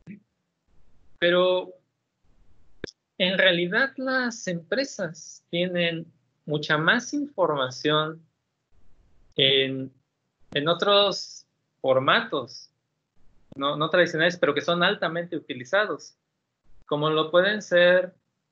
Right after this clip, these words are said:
órdenes de compra, típicamente documentos P D F, eh, manuales de usuario, eh, manuales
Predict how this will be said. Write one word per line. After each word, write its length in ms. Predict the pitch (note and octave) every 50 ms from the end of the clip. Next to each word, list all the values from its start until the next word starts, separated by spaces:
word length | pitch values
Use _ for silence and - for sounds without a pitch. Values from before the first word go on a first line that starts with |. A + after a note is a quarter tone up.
| _ _ _ _ - - - - -
órdenes 500 | - D3 D#3 D#3+ D#3+ E3 D3+ C3+ B2 A#2
de 160 | B2 B2 B2
compra, 560 | - D#3+ E3+ G3+ G#3 - F3 D#3 D3 C#3 - - _ _ _ _ _ _ _ _ _ _ _ - - -
típicamente 600 | - - - C3 B2+ C3+ B2+ B2+ C3 C3 C3 D#3+
documentos 560 | D3 C3 A#2+ - B2 B2 B2 B2 - B2 -
P 180 | - - B2 A2
D 280 | A2 A2 A2+ B2 C#3+
F, 280 | E3+ - - - C3 B2 B2+ - _ _ _ _ _ _ _ _ _ - - _ _ _ _ _ _ _ _ - - - - - - - _ _ _ _ - - - - -
eh, 760 | B2 B2 A#2+ A#2+ B2 A#2+ A#2+ A#2+ A#2+ B2 B2 A#2+ A#2 A#2 A#2 A#2 - - _ _ _ _ _ _ _ _ _ _ _ _ - - - - - _ - -
manuales 960 | - C#3 C3+ C3+ C#3 C#3+ D#3 D#3+ E3+ G3 F#3+ F#3 F3 F3 F3 - - - - _ _ _ _ _ _ _ _ _ _ _ _ _ _ _ -
de 380 | - B2+ C3 C3 C3 B2+ B2 A#2+
usuario, 920 | A#2+ - - C#3+ C#3+ D3 D#3 D#3 D#3 D#3 D3+ D3 C#3+ D3 C#3+ D3 D3 C#3 - _ _ _ _ _ _ _ _ _ - - - -
eh, 380 | - B2 A#2+ A#2+ A#2+ A#2+ A#2+ A#2
manuales 920 | A#2+ B2 B2+ B2+ C3+ C#3 C#3+ D3 D3 D3 C#3 C#3 C3+ C3+ - - - -